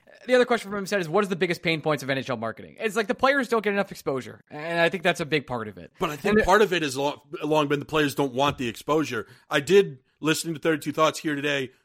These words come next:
Speaker 2: Bedard's going on McAfee tomorrow before
Speaker 1: Yes,
Speaker 2: the
Speaker 1: he is.
Speaker 2: Blackhawks game.
Speaker 1: Yep.
Speaker 2: That's
Speaker 1: That's huge.
Speaker 2: huge.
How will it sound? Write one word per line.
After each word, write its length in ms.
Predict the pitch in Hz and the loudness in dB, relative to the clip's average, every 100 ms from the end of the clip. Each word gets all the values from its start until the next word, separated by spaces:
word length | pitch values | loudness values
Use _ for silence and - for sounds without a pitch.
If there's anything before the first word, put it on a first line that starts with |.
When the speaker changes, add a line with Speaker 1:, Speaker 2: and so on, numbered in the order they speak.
| _ | _
Speaker 2:
Bedard's 420 | 143 151 165 170 | -2 4 4 4
going 220 | 151 160 156 | 2 0 0
on 160 | 131 | -2
McAfee 460 | 117 131 147 139 175 | -2 -4 -6 -8 -4
tomorrow 380 | 160 160 165 165 | 2 2 2 0
before 760 | 127 - 156 156 156 160 160 _ | -4 -6 -4 2 4 4 2 _
Speaker 1:
Yes, 260 | 143 143 135 | -2 0 2
Speaker 2:
the 80 | 139 | 4
Speaker 1:
he 60 | 147 | 4
is. 60 | |
Speaker 2:
Blackhawks 240 | 135 165 - | 4 2 2
game. 320 | 180 180 190 | -2 -2 -4
Speaker 1:
Yep. 240 | 135 160 202 - _ | 0 0 0 -6 _
Speaker 2:
That's 140 | 120 | 0
Speaker 1:
That's 140 | 185 - | 0 2
huge. 120 | 190 269 165 | 4 4 2
Speaker 2:
huge. 300 | 110 - | -8 -16